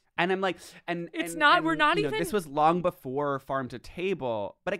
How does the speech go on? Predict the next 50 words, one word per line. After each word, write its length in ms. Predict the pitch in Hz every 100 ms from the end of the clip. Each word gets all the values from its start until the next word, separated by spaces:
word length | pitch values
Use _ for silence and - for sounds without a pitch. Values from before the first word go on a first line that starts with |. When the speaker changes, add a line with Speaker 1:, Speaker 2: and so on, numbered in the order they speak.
| -
Speaker 1:
and, 300 | 175 175 170 -
and 160 | 160
this 160 | 170 -
is 80 | 220
why 160 | 185
I 60 | 165
think 260 | 160 156 -
that, 100 | 123
like, 220 | 113 -
I 60 | 202
don't 80 |
know, 40 | 190
he 60 |
never 180 | 180 269
even 180 | 320 254
mentions 380 | 110 143 135 -
Alice 240 | 104 101
Waters 240 | 92 95 92
in 80 | 82
this 100 | -
Speaker 2:
He 140 | 302
Speaker 1:
book. 80 | 294
Speaker 2:
also 180 | 294 427
Speaker 1:
I 60 |
do 160 | 123 285 214
wonder 200 | 202 214
if 80 | 165
they 80 | 143
Speaker 2:
says 80 |
Speaker 1:
have 100 | 147 139
a 60 |
beef. 560 | 110 110 101 - _ _ 196
Speaker 2:
good 180 | 247 247
in-, 260 | 277 262 247 156 196 175
<laughs> 320 | - - 156
be-, 140 | 202
he 180 | - 214
says 360 | 196 185 180 185
good 160 | 262
ingredients, 520 | 277 269 294 285 294 -
but 120 | 240
he 100 | 214
doesn't, 320 | 208 269 302
like, 140 | 262
harp 300 | - 208 202 170
on 100 | 151
it. 80 |
He's 220 | 135 185 190
not, 180 | 202
like, 160 | 185